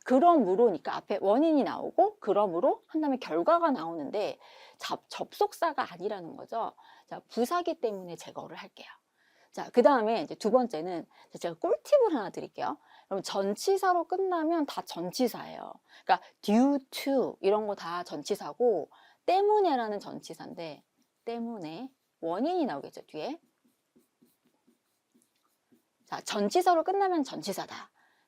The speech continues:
자, 또 해볼게요. instead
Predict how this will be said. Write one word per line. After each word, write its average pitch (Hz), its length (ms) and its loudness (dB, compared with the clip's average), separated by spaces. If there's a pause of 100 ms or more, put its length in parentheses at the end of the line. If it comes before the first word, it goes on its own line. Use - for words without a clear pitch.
자, - 200 -14 (100)
또 311 140 0
해볼게요. 330 540 -6 (1080)
instead 226 720 -4